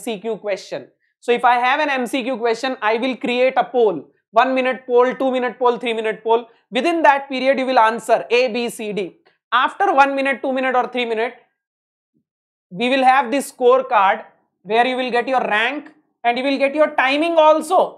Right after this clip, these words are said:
आपको रैंक भी पता चलेगी, टाइम भी पता चलेगा, तो आपको समझ में आएगा आप कितने पानी में हो, बाकी के लोगों से कंपैरिजन में आप कहां स्टैंड करते हो, और आपको टाइम मैनेजमेंट भी समझ में आएगा। ओके,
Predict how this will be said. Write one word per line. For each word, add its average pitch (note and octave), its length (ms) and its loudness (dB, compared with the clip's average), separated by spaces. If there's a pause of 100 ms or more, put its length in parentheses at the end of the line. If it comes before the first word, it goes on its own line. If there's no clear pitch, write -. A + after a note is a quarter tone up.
(120)
आपको A3+ 280 0
रैंक A#3+ 320 2
भी D4+ 60 -2
पता D4 180 4
चलेगी, D4 320 0
टाइम C4 300 -2
भी C4+ 100 -2
पता B3 180 0
चलेगा, B3+ 300 -2
तो C4+ 80 -4
आपको B3+ 280 -2
समझ C4 320 -4
में C#4+ 100 -4
आएगा B3 400 0 (200)
आप A#3 180 0
कितने C4+ 300 -4
पानी A#3+ 360 0
में B3+ 120 -2
हो, A#3+ 320 0 (180)
बाकी A3 340 0
के C4+ 80 0
लोगों B3+ 300 4
से C4 260 0
कंपैरिजन A#3 720 -2
में B3 300 -4
आप A3 220 -4
कहां A#3 240 -2
स्टैंड B3 420 -4
करते A#3 240 -2
हो, A#3+ 320 2 (140)
और A#3+ 140 4
आपको A#3 340 0
टाइम C#4+ 440 -2
मैनेजमेंट C4+ 680 -2
भी C4+ 160 -2
समझ A#3 320 -4
में G#3 120 -6
आएगा। C3+ 240 -8 (280)
ओके, B3 420 -4